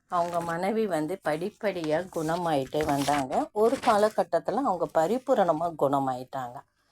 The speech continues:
இப்படி தான் நிறைய அன்பர்களுடைய வாழ்க்கையில தீராத கஷ்டங்கள், தீராத பிரச்சனைகளை ஸ்ரீ அன்னை ஸ்ரீ பகவான் அரவிந்தர் வந்து நிறைய பேருக்கு அபரிமிதமான அருளை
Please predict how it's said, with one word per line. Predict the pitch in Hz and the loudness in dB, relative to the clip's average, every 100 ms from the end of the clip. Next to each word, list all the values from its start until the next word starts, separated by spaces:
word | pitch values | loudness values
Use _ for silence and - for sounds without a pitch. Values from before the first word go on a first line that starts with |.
| _ _ | _ _
இப்படி | 226 226 - 302 277 247 | -8 -8 -2 4 6 6
தான் | 269 254 | 6 6
நிறைய | 180 190 214 233 247 269 269 | 4 4 2 0 0 2 4
அன்பர்களுடைய | 190 185 208 214 214 202 185 180 170 | 2 0 0 2 2 2 2 2 4
வாழ்க்கையில | 160 170 196 214 175 175 196 156 180 208 - - _ | 2 2 0 2 2 6 6 4 -2 -8 -18 -20 _
தீராத | - 233 247 247 233 220 226 | -2 0 0 2 4 4 2
கஷ்டங்கள், | 240 165 156 - 180 160 160 160 | 0 0 -2 -4 -4 -2 -4 -4
தீராத | 233 240 254 233 202 190 214 - | -2 -2 0 2 4 2 0 2
பிரச்சனைகளை | 156 147 202 196 180 156 160 | 0 2 2 2 2 0 -2
ஸ்ரீ | 190 175 160 | -2 -2 -2
அன்னை | 156 160 180 | 0 -2 -2
ஸ்ரீ | 165 165 | -4 -4
பகவான் | 147 139 156 175 175 | -2 0 0 0 0
அரவிந்தர் | 165 165 196 226 208 185 156 | 0 2 4 2 2 0 0
வந்து | 147 143 180 285 _ _ _ _ | 0 0 -2 -4 _ _ _ _
நிறைய | 190 175 170 208 240 262 269 277 285 269 | 0 0 2 -2 -2 -4 2 6 6 4
பேருக்கு | - 190 185 156 - 330 - | 2 4 4 2 0 -4 0
அபரிமிதமான | 180 175 269 320 311 233 196 190 185 170 170 254 214 | -2 2 2 4 4 4 4 4 4 4 4 2 2
அருளை | 165 208 233 180 | 2 4 6 6